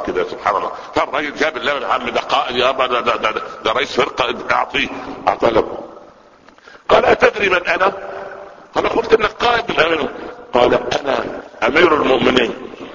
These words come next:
فده برضه ما، فراح آخذ الدلو كله: "خذ كي تدعي، لا تدعي أنك رسول الله". في، سبحان الله، يا راجل،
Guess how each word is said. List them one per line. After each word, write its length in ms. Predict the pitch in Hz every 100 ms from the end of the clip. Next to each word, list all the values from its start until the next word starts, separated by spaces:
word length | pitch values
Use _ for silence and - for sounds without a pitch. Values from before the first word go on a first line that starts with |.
| - - -
فده 220 | 95 131
برضه 260 | 127 127 131
ما، 180 | 127 120 113 110 - - - -
فراح 180 | 117 - -
آخذ 260 | 131 135 113 107 101 98 92 90
الدلو 420 | 90 - 123 117
كله: 180 | - 113
"خذ 480 | - 170 - -
كي 140 | - 120
تدعي، 560 | - 104 127 123 120 -
لا 140 | 113
تدعي 480 | 120 110 - 117 117
أنك 240 | 107 113 101
رسول 340 | 98 - 98
الله". 260 | 98 98 - -
في، 300 | 151 175 143 - - - -
سبحان 180 | 135
الله، 200 | 135 123 - - - - - - - - - -
يا 200 | 254 247
راجل، 180 | 233